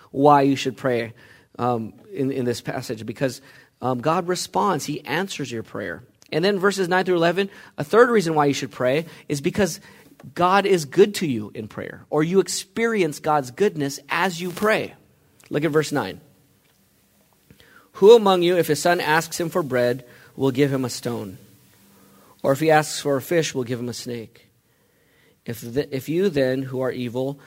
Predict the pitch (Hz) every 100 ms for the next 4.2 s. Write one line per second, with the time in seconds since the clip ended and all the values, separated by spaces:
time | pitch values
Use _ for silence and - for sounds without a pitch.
0 | - - 131 143 139 135 131 113 139 156
1 | 139 - - 120 - 117 113 127 - -
2 | - - 139 156 147 - 135 139 131 127
3 | 123 - 160 156 127 107 117 120 160 135
4 | 117